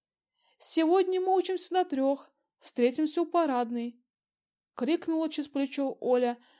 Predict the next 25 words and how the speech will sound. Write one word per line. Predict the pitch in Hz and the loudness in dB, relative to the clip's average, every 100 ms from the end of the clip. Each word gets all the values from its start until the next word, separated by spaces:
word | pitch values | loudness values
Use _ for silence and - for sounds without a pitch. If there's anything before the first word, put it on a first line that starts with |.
| _ _ | _ _
которую | 240 233 233 220 | -2 0 2 2
я | 214 214 | 2 0
тут | 214 339 302 | 0 -2 0
же, | 269 | 0
нагло | 269 247 196 185 | 2 0 -2 -6
подхватив | 185 196 202 190 196 | -6 -8 -6 -6 -10
под | - 330 | -4 -2
руку, | 302 302 | -2 -4
потащила | 285 277 254 240 - 240 | -4 -2 -2 -2 -2 -2
в | 240 | -2
сторону | 269 254 247 | -2 0 0
лестницы. | 240 190 180 175 - 170 _ _ _ _ _ _ _ _ _ _ _ - | 0 -2 -4 -10 -12 -14 _ _ _ _ _ _ _ _ _ _ _ -2
«Приятно | 220 220 254 349 370 370 | 2 4 4 2 0 -2
познакомиться | 381 359 370 370 - 330 339 330 | 2 2 2 0 0 0 0 0
с | 302 | -2
сыном | - 302 285 | 0 2 2
знаменитого | 247 277 277 269 277 294 294 | 2 2 2 2 0 0 -2
хирурга». | 277 320 247 254 247 262 254 _ _ _ - _ _ _ _ | -2 -2 0 0 -2 -4 -8 _ _ _ -20 _ _ _ _
Максим | - 196 185 - 311 320 | -10 -8 -6 -4 -2 0
решил | 320 302 311 | -2 -2 -2
задержаться | 277 240 262 262 262 269 | -2 -2 -2 0 0 -2
и | 262 214 | -6 -8
пожать | 185 180 190 185 | -8 -8 -6 -6
руку | 208 311 320 | -4 -4 -4
Соколову, | 294 285 262 247 247 226 240 | -4 -6 -4 -2 0 0 -4